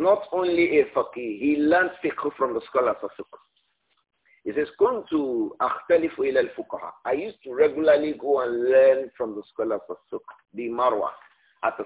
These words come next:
city called Marwa. وأنا صبي. At that time I was far younger than, I was far a young man. This فقال لي مؤدب من أهلها. One of the teachers who taught in the schools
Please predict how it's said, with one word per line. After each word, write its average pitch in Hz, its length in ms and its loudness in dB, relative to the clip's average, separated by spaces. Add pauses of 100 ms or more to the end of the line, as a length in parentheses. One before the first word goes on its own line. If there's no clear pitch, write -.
city 151 240 -10
called 127 340 2
Marwa. 104 460 -2 (580)
وأنا 151 540 0
صبي. 127 460 -4 (100)
At 120 160 -6
that 180 220 2
time 151 200 -4
I 131 80 4
was 120 300 2 (200)
far 147 220 4
younger 143 400 2
than, 92 240 -6 (960)
I 117 100 0
was 117 180 -2 (100)
far 147 400 4
a 127 40 0
young 120 500 -2
man. 90 260 -8 (840)
This 131 140 -6 (120)
فقال 180 420 4
لي 165 320 2
مؤدب 156 680 0 (160)
من 120 220 -8
أهلها. - 480 -8 (440)
One 180 240 -2
of 190 140 0
the 139 100 0 (100)
teachers 147 320 -2 (100)
who 156 280 -4
taught 139 240 0
in 110 100 -8
the 98 80 -8 (160)
schools 156 320 -2